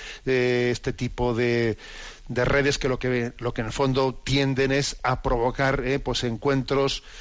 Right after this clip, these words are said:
eh, encuentros que, que es-, esconden, pues un riesgo de lujuria, etcétera, en el encuentro tremendo, ¿no? LinkedIn. Pues LinkedIn es otra,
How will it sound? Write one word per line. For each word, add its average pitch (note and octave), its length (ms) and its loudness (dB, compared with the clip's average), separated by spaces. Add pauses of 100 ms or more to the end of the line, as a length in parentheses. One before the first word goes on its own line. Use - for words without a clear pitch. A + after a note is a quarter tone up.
(320)
eh, A#2+ 560 2
encuentros C3 760 0 (100)
que, A2+ 240 -6 (140)
que G#2+ 220 -2
es-, G#2 240 -2
esconden, B2+ 640 2
pues - 180 -4
un B2+ 140 0
riesgo B2+ 320 0
de B2+ 100 2
lujuria, A#2+ 560 2
etcétera, B2+ 340 0
en A#2+ 60 2
el A#2 80 0
encuentro B2+ 400 0
tremendo, G#2 500 -2
¿no? E3+ 180 -2 (1300)
LinkedIn. C3+ 760 2 (800)
Pues C3 180 -2
LinkedIn C#3+ 460 2
es C#3 160 0
otra, C3 460 2